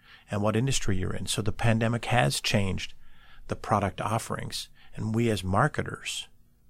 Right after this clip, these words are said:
need to continually push to find out what the customer wants and how we can get it to them and deliver it to them. So remember, my definition of marketing is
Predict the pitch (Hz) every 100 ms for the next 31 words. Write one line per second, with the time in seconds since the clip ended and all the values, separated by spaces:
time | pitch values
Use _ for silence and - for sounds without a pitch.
0 | _ - _ _ _ _ _ - 107 110
1 | - 98 - 127 127 147 135 - 123 117
2 | - - - - _ _ _ _ _ -
3 | - - - - 113 107 113 113 113 -
4 | - - - _ _ _ - _ - 95
5 | 98 104 - _ _ - - 113 - 120
6 | 113 98 95 95 - 95 95 92 95 -
7 | 92 95 101 - 104 101 104 117 - -
8 | - 92 90 98 92 - - - - 98
9 | 110 120 104 104 95 107 - 117 107 -
10 | 104 104 110 92 92 98 -